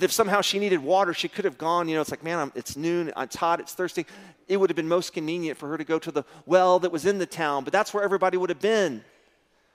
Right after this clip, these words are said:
She makes every effort to, to go to the well outside the town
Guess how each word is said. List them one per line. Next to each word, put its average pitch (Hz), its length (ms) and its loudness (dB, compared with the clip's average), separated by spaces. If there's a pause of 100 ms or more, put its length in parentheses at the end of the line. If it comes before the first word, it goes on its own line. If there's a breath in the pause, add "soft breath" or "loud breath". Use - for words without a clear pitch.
(320 soft breath)
She - 160 -8
makes 170 180 -4
every 160 180 2
effort 165 300 -2
to, 139 160 -8 (520 soft breath)
to - 100 -12
go 156 560 -2
to 151 100 -18
the 143 60 -8
well 151 240 -2
outside 185 520 -4
the 151 60 -10
town 123 540 -10